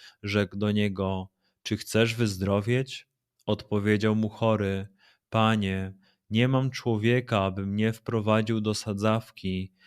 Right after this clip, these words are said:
gdy nastąpi poruszenie wody.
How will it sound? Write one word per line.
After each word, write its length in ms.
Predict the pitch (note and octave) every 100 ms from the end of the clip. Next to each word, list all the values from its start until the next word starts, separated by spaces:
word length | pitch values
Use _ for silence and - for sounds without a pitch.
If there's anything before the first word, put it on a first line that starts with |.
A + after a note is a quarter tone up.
| - -
gdy 200 | G#2+ A#2
nastąpi 680 | A2+ G#2+ A#2+ A#2 A#2+ A#2+ A#2
poruszenie 720 | A#2 A2+ G#2+ - G#2+ G#2 F#2
wody. 580 | G#2 G#2+ F#2+ F#2+ F#2